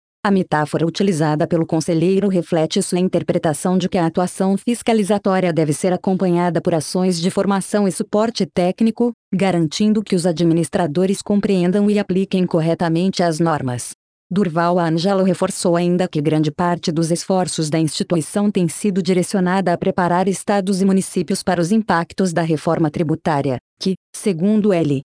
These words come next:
será sentida de forma prática pelos entes federativos a partir de dois mil e vinte e seis. "Muita gente não está percebendo que ela começa em dois mil e vinte e seis. O término é que está previsto para dois mil e trinta e dois. E,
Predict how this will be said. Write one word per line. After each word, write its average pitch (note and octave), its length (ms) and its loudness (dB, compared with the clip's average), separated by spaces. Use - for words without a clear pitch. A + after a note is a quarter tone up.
será F3+ 260 2
sentida E3+ 460 0
de D#3+ 120 -2
forma F#3+ 420 0
prática F3 480 -2
pelos F3 300 0
entes E3+ 340 -2
federativos F3+ 800 0
a F3+ 80 2
partir F3 360 -2
de F3+ 140 0
dois E3 240 0
mil F#3+ 160 2
e F#3+ 60 0
vinte G#3+ 260 0
e A3 60 2
seis. C3 480 -4
"Muita A3+ 320 2
gente F3 380 0
não F3+ 180 2
está F3+ 220 -2
percebendo D#3+ 600 0
que - 140 -4
ela E3+ 220 2
começa F3 420 0
em F#3 40 0
dois F3 260 0
mil G3 180 2
e F#3+ 40 0
vinte G#3 260 0
e A3 60 0
seis. C3 500 -2
O - 40 -2
término F3 380 2
é D#3+ 60 0
que G3 100 -2
está F#3+ 240 -2
previsto E3 560 0
para F3 220 0
dois G#3 240 0
mil F#3 160 2
e A3 40 0
trinta E3 300 0
e G#3 60 2
dois. C#3 460 -2
E, G#3 160 4